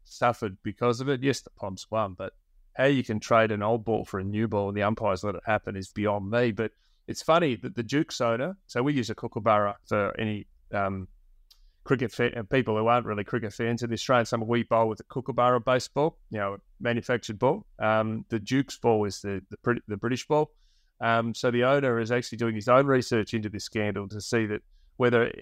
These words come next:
um, his ball was had any issue to do with this, because, yeah, some of them did deteriorate because they were very non-Ashes pitches, as we spoke about on this podcast early days in the Ashes.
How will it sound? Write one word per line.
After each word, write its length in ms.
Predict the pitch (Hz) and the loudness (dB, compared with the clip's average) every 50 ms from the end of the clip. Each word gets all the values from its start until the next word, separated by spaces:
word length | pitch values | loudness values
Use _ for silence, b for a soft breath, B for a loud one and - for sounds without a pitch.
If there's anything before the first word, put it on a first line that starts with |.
| 123 117 | -2 0
um, 200 | 113 113 107 - | 0 0 0 0
his 160 | 131 123 120 | -2 -2 0
ball 240 | - - 131 135 135 | 2 4 4 4 6
was 160 | 123 110 104 | 4 2 2
had 160 | 113 110 113 | 2 2 2
any 280 | 117 117 117 117 117 117 | 2 0 0 0 0 -2
issue 280 | 117 - - 123 117 101 | -2 -2 0 -2 -2 -2
to 100 | - 107 | -2 -2
do 220 | 95 120 123 135 | 2 4 4 4
with 120 | 135 117 | 4 2
this, 200 | - 101 98 - | 0 -2 -10 -8
because, 500 | - - - - 110 110 101 - - - | -8 -8 -6 -2 -2 -2 -2 -4 -6 -4
yeah, 140 | 123 117 107 | -2 -2 -2
some 200 | - - 127 127 | -2 0 0 2
of 120 | 127 113 117 | 2 0 -2
them 100 | 104 98 | -6 -8
did 160 | 104 113 107 | -8 -8 -8
deteriorate 680 | 104 98 - - 117 117 113 107 101 98 104 139 - _ _ _ - | -8 -10 -8 -4 -4 -2 -2 -2 -2 -2 -2 -4 -6 _ _ _ -12
because 220 | 127 - 139 123 | -8 -6 -4 -2
they 100 | 123 139 | 2 2
were 80 | 143 139 | 2 2
very 280 | 131 160 190 196 190 170 | 2 2 2 2 2 2
non-Ashes 640 | 151 147 165 170 165 160 160 151 - - 139 - | 2 2 2 2 2 2 2 0 0 -2 -6 -6
pitches, 480 | - - - 151 - - 135 101 - - | -4 0 0 0 0 0 -4 -4 -4 -6
as 160 | 107 104 - | -10 -8 -6
we 80 | - 110 | -6 -6
spoke 340 | - - - 123 117 - - | -4 0 2 2 2 2 0
about 280 | 101 107 107 101 - _ _ _ _ _ _ - | -4 -2 -2 -2 -2 _ _ _ _ _ _ -4
on 80 | 117 | -2
this 160 | 113 104 - | -2 -2 -2
podcast 600 | - - 117 110 - - - 107 107 123 - - | 0 0 0 0 0 2 2 2 2 2 2 2
early 200 | 117 117 117 120 | 2 2 2 2
days 240 | 110 104 98 101 98 | 2 2 0 0 -2
in 80 | 101 98 | -4 -8
the 120 | 101 98 | -6 -4
Ashes. 420 | 101 104 110 - - 131 - - | -4 -4 -4 -4 -6 -10 -10 -12